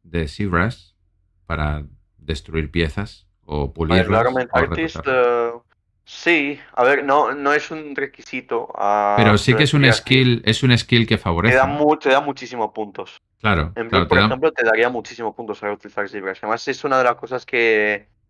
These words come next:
Speaker 2: que preguntan en entrevistas de distintas compañías. Te dicen, "Ah, ¿y usas ZBrush? ¿Usas Spittry? ¿Usas no sé qué, no sé cuánto?".
Speaker 1: Pero, ¿ves? ¿Ves lo que te estoy diciendo? Pero es que eso,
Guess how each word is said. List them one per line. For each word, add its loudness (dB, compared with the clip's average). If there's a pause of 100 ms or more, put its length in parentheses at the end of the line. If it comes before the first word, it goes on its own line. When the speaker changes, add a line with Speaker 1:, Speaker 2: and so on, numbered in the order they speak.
(180)
Speaker 2:
que -2
preguntan 0
en -2
entrevistas -4
de -4
distintas -6
compañías. -4
Te -10
dicen, -6
"Ah, 0
¿y -2
usas 0
ZBrush? -2
¿Usas -2
Spittry? -6
¿Usas -6
no -10
sé -14
qué, -6
no -8
sé -14
cuánto?". -4
Speaker 1:
Pero, 4
¿ves? 2
¿Ves 2
lo 4
que -2
te -2
estoy 0
diciendo? 0
Pero 2
es 0
que -4
eso, 0